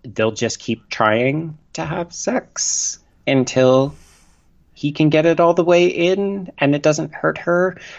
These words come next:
and then it won't be bad anymore. Like, these are things that you don't ever want to see on screen, but, like, it's not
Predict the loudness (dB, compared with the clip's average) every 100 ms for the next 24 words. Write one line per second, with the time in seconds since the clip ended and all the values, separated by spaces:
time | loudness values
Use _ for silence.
0 | -2 0 2 2 2 2 0 2 2 2
1 | 2 0 -2 -4 -2 0 0 -4 -20 -12
2 | -6 -4 -4 -4 -6 -6 -6 -6 -4 -6
3 | -6 -10 _ -12 -12 _ -20 -14 -14 -14
4 | _ _ _ _ _ _ _ _ _ -12
5 | -10 -6 -2 0 -2 -6 -2 0 0 0
6 | -2 2 2 4 4 2 0 0 2 2
7 | -2 -6 -18 -20 -20 _ 2 2 2 0
8 | 0 0 2 4 4 2